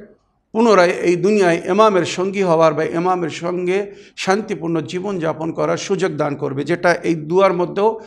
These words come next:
উল্লেখ আছে। আর ইমামে জাফর সাদিক আলাইহিস সালাম বলছেন,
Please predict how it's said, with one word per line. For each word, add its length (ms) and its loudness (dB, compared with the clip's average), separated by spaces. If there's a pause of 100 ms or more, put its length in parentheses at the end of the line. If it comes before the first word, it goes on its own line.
(220)
উল্লেখ 300 4
আছে। 360 -4 (640)
আর 480 2 (200)
ইমামে 280 4
জাফর 280 -2
সাদিক 160 -6
আলাইহিস 160 0
সালাম 280 -4
বলছেন, 520 -2